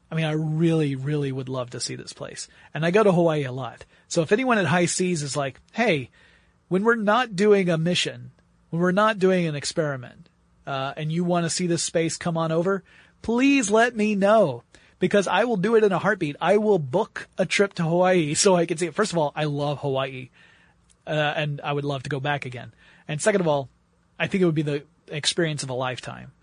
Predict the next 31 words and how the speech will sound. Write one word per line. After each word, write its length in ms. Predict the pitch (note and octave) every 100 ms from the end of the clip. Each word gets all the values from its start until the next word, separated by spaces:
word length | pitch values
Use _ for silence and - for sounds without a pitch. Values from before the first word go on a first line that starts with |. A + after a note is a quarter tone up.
| _
even 300 | - F3 E3
just 220 | D3 D#3 -
to 60 |
walk 240 | C#3 C3 C#3
around 300 | C3 C3 C3+
this 160 | B2+
habitat 560 | - C3 B2+ - B2 A#2
and 200 | - C3 C3
see 440 | - C#3 C3 B2+ _ - _
the 80 | D3+
condition 580 | D#3 D3 C#3+ - C#3 C3
of 400 | C#3 C#3 B2+ B2 _ _ _ D3
the 80 |
space 480 | C#3 - D3 C3+ -
and 180 | D3 C3
how, 560 | - D#3 D3 C#3 C3 - _ _ _ -
what 180 | F#3+
it 60 | G3+
must 240 | F3 E3
feel 340 | - - E3 D3
like 380 | B2 A#2+ - - _ _ _ _
to 100 | D#3+
be 320 | C#3+ D3+ D3
in 140 | D3 C3+
that 220 | B2+ -
space, 460 | - C3+ B2 - -
even 220 | A3+ B3+
just 220 | G#3 F#3+
for 300 | - F3 D#3
a 140 | - D3
few, 560 | - E3+ E3 D#3 D3+